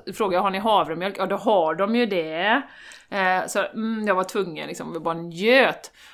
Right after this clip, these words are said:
Och sen betalar han med sin lilla Samsung-klocka, du vet, så här, va? <laughs> Jag har aldrig sett en sån innan. <laughs> Man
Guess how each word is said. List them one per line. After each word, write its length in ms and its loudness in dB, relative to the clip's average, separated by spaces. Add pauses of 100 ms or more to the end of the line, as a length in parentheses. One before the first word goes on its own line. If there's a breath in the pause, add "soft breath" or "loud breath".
Och 120 -6
sen 180 4
betalar 420 4
han 140 2
med 100 -4
sin 220 -6
lilla 220 0
Samsung-klocka, 880 -2
du 60 -4
vet, 180 -2
så 80 -2
här, 60 -2
va? 220 0
<laughs> 880 -12
Jag 80 8
har 80 12
aldrig 200 6
sett 260 2
en 120 0
sån 180 4
innan. 260 2
<laughs> 260 4
Man 100 4